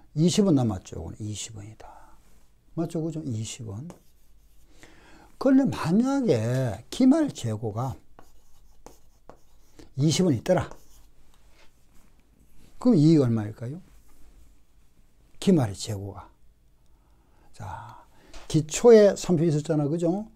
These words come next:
삼십 있었는데 사왔죠? 이건 더해야 되죠. 당연히, 그죠? 이거는 더하고 남아있는 거, 이거는 안 팔린 거잖아. 빼야 되죠, 그죠? 그래서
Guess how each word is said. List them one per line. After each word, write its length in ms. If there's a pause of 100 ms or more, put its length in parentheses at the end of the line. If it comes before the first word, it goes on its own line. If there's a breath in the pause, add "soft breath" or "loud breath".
(120)
삼십 320
있었는데 480
사왔죠? 640
이건 120
더해야 320
되죠. 420
당연히, 380
그죠? 380 (400 soft breath)
이거는 400
더하고 800 (500 soft breath)
남아있는 460
거, 40
이거는 220
안 160
팔린 240
거잖아. 380 (100)
빼야 240
되죠, 280
그죠? 240
그래서 640